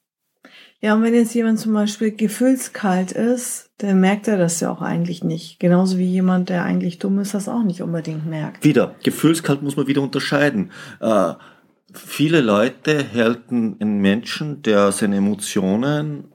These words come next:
Speaker 2: unter Kontrolle hat, für gefühlslos. Nein, Emotionen sind nicht Gefühle. Emotionslosigkeit hat nichts mit Gefühlslosigkeit zu tun.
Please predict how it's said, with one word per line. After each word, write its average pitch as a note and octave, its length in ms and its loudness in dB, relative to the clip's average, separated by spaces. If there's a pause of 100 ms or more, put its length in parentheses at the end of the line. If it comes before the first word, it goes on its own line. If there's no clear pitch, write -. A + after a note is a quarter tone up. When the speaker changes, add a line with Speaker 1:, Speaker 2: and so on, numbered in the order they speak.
(140)
Speaker 2:
unter G#2+ 280 0
Kontrolle G#2+ 520 2
hat, - 80 0
für - 100 -8
gefühlslos. - 720 -4
Nein, B2 200 0
Emotionen B2+ 500 -4
sind A#2+ 180 -4
nicht A2+ 140 -6
Gefühle. A#2 480 -2 (1200)
Emotionslosigkeit A2 1500 2
hat A2 140 -8
nichts C3+ 180 -8
mit C#3 120 -8
Gefühlslosigkeit - 1040 -8
zu - 120 -14
tun. - 260 -20